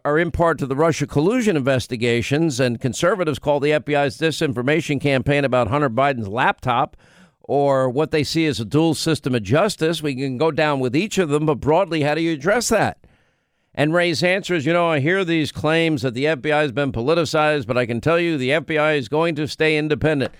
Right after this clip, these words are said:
Okay, that is just a lie. We know it's a lie. They just raided Mar-a-Lago. How did the F B I treat Hillary Clinton, who had more top secret classified information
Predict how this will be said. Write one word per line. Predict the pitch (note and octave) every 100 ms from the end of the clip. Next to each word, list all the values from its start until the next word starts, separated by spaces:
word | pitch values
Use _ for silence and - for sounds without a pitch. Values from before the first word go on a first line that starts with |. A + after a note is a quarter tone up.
| - _ _ _
Okay, | A3 A3 B3+ F#3+ A2
that | C#4+ C4
is | D4
just | - A#3 -
a | G#3+
lie. | G#3 G#3+ G#3+ C#3 E2+ _ _ _ _ _ _ _ _ _
We | F3 A#3+
know | A#3 C4+ D4+
it's | C#4 -
a | G3
lie. | D3 C3 A2 F2 - _ _ _ _
They | F#3 G#3
just | C#4 C4
raided | G3 B3 C4+ B3+ F3+
Mar-a-Lago. | G3 G#3 G#3+ G#3+ G#3 A3 F#3+ E3+ G2+ - _
How | _ G#3+
did | D4 C4+
the | C4+ A#3+
F | A#3
B | - G#3+
I | G3+ F#3+
treat | - G3+ G3+
Hillary | F#3 G3+ G3 F#3
Clinton, | - F#3 G3+ F3+ C3+ B2 C3 _ _ _ _ _
who | F3+ F3+
had | F#3 F3+ E3+ C#3 _ _ _
more | C3+ F3 B3 C#4+
top | - A#3+ A#3+ -
secret | - A3+ - G#3
classified | - F3 G3 G3 G3+ D#3+ F#3 F3 F3 C#3 _
information | F#3+ G#3 G#3 G3+ F#3+ F#3 - F3 F3